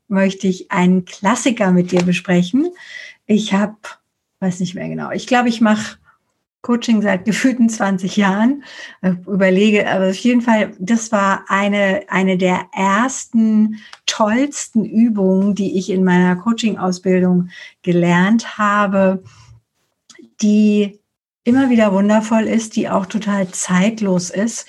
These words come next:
Und vielleicht hast du schon gemerkt in meinem Podcast, freitags geht's ja immer um besondere Fragen. Und dieses Tool oder diese, diese Coaching-Frage ist die sogenannte Wunderfrage.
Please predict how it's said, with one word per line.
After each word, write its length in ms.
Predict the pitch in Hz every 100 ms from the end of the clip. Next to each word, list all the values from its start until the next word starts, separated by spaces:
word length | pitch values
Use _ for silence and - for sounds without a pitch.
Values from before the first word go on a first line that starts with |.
| - - - -
Und 360 | - 202 202 202
vielleicht 300 | 214 202 208
hast 180 | 226 220
du 60 |
schon 220 | 190 196 180
gemerkt 500 | 180 196 277 330 247
in 160 | 226
meinem 180 | 220 214
Podcast, 720 | 220 214 214 214 202 196 - - - _
freitags 1000 | - - 196 269 302 196 185 185 180 -
geht's 260 | 208 214 -
ja 100 | -
immer 260 | 190 185
um 180 | 185 190
besondere 560 | 180 185 180 185 185 175
Fragen. 800 | - - 165 202 202 214 - _ _ _ - - - -
Und 320 | 190 202 190 -
dieses 520 | 185 208 202 185 -
Tool 400 | - 247 294 -
oder 180 | 190 185
diese, 420 | 180 175 185 180
diese 300 | 180 165 180
Coaching-Frage 1400 | 180 - 233 277 - 220 202 - - 170 170 185 190 208 - - _
ist 220 | 214 208
die 100 | 214
sogenannte 680 | 185 185 185 180 180 185 170
Wunderfrage. 1080 | 185 233 226 175 175 - - - - -